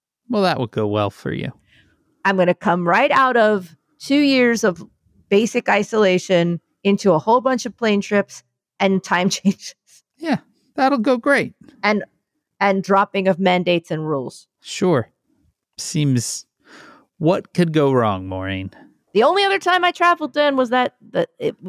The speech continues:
Speaker 2: it was heavily masked and mandated and everything. I have yet, I have not gone into any of these free-for-all <laughs> places.
Speaker 1: No.
Speaker 2: Nervous.
Speaker 1: Well, that's gonna be fun.
Speaker 2: People just act like it's over, Dan.
Speaker 1: Yeah, they sure do.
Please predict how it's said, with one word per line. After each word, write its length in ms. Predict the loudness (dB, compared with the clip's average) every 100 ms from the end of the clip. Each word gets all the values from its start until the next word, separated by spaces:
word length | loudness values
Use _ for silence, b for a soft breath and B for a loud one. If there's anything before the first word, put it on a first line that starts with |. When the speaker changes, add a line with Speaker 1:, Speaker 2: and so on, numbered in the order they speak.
| -8
Speaker 2:
it 360 | -6 -4 -2 2
was 140 | 2
heavily 640 | 0 0 0 2 2 2 2
masked 560 | 4 4 4 0 -2 -2
and 120 | 0
mandated 480 | 0 0 -2 -2 -2
and 100 | -2
everything. 420 | 0 0 -2 -2
I 100 | 0
have 180 | 0 0
yet, 240 | 0 0 0
I 100 | 0
have 120 | 2
not 300 | 2 0 0
gone 180 | 0 0
into 180 | 0 0
any 160 | 2 0
of 80 |
these 160 | 0 -4
free-for-all 480 | -2 -2 2 0 2
<laughs> 60 |
places. 600 | 0 0 0 -6 -6 -18 _ _
Speaker 1:
No. 340 | -2 0 0 -4 _ _ _ _ _ _ _ _ _ _ _
Speaker 2:
Nervous. 680 | 2 2 4 0 -4 -16 _ _ _
Speaker 1:
Well, 100 | -6
that's 160 | -4 -4
gonna 200 | -2 0
be 80 | 0
fun. 340 | 0 0 0 -6 _ _ _ _ b b b b b _ _ _ _ _ _ _ -6
Speaker 2:
People 220 | -2 -2
just 160 | -2 -2
act 180 | -2 -2
like 140 | -2
it's 160 | 0 0
over, 260 | 0 0
Dan. 260 | 2 0 0 -8 -20 _ _ _ b b b _ -6
Speaker 1:
Yeah, 240 | -4 -2
they 120 | -4 -8
sure 260 | -2 0
do. 320 | 4 4 2